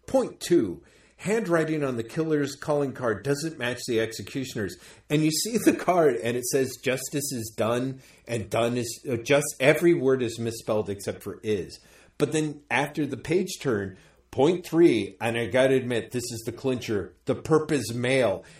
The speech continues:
And Dredd says, "Why didn't you just start with point three?" Which is so fucking funny to me. Like, that is hilarious. That, that, that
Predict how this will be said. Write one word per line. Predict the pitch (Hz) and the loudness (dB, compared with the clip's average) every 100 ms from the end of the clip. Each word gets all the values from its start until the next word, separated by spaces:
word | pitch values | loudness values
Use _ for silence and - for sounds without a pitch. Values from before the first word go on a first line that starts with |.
| - | -4
And | 156 - | -4 0
Dredd | 175 220 220 | 2 2 2
says, | 196 143 - - | 0 0 -6 -8
"Why | 110 147 | -4 -2
didn't | 202 190 | -2 -4
you | 147 | -8
just | 123 135 - | -8 -10 -10
start | - 131 127 | -4 -4 -2
with | 107 - | -6 -8
point | - 110 104 - | -8 -8 -8 -12
three?" | - 110 92 73 - - - | -6 -4 -4 -8 -16 -20 -6
Which | 147 147 | -6 -4
is | 180 175 - - | -6 -6 -10 -6
so | 160 160 160 156 156 _ _ _ _ _ - - - - - - | -2 0 0 -2 -4 _ _ _ _ _ -20 -20 -20 -20 -14 -12
fucking | 151 202 170 - | -8 -4 -4 -4
funny | 139 147 135 | -4 -4 -6
to | 117 101 | -8 -10
me. | 85 62 - _ _ | -10 -14 -20 _ _
Like, | 110 104 - | -4 -4 -2
that | 131 143 151 139 | 0 0 0 2
is | 135 135 - - _ - _ _ _ - | 4 2 -4 -16 _ -20 _ _ _ -10
hilarious. | 151 156 131 120 117 139 156 143 110 85 - - | 0 2 2 -2 2 6 8 6 2 0 -8 0
That, | 127 131 113 | 0 0 -2
that, | 135 123 - _ - | -2 -2 -4 _ -2
that | 139 135 - | 0 0 -8